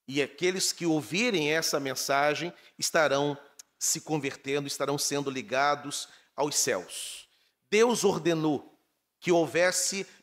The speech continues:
pregação para a humanidade. A humanidade precisa ser salva.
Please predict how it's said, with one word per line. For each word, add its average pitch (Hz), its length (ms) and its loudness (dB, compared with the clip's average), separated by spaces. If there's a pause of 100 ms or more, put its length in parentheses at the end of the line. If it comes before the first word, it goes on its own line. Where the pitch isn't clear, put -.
pregação 180 800 0 (100)
para 190 400 6
a 185 40 6
humanidade. 175 960 0 (520)
A 156 120 6
humanidade 175 840 2
precisa 202 920 0
ser - 380 0
salva. 135 680 0